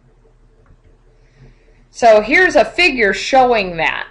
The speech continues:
So we can see radio waves have the longest wavelengths, okay? And microwaves, it, they start getting shorter.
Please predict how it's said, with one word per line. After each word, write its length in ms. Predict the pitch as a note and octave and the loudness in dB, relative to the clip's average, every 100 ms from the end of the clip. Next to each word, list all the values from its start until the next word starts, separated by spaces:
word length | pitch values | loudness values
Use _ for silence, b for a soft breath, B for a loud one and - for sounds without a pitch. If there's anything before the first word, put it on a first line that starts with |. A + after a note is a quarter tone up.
| - | -20
So 440 | - G#3+ F#3+ F#3+ | -6 2 4 2
we 140 | F#3+ A3+ | -2 -6
can 160 | A3+ | -8
see 160 | - A#3+ | -8 -8
radio 460 | G#3+ B3+ D4+ C4 A3 | 0 0 2 2 4
waves 320 | G#3 G3+ - | 4 4 -2
have 160 | G3+ F3 | -4 -2
the 80 | |
longest 540 | E3 F3 G3 A3+ A#3+ - | -4 -2 -2 -4 -8 -6
wavelengths, 680 | A#3 A#3 A#3+ B3 C4+ - _ _ _ | -6 -4 -4 -4 -8 -16 _ _ _
okay? 580 | F#3 F#3 G3+ G3 C4+ C4+ b b b b b b | -14 -8 0 0 0 -6 b b b b b b
And 500 | G#3+ G#3+ G#3 G#3 G3 _ | 2 4 4 2 -4 _
microwaves, 880 | G3+ G#3 A3 A3+ G#3+ A3 B3+ B3+ - - | -2 0 2 4 6 6 2 -4 -18 -8
it, 380 | F3 E3 - - | -6 -6 -8 -8
they 140 | F3+ | -8
start 300 | - F#3+ F3+ | -4 -4 -2
getting 200 | F3+ F3+ | -4 -6
shorter. 680 | F3 - F#3 F#3+ C4 D4 | -8 -6 -4 -2 -2 -4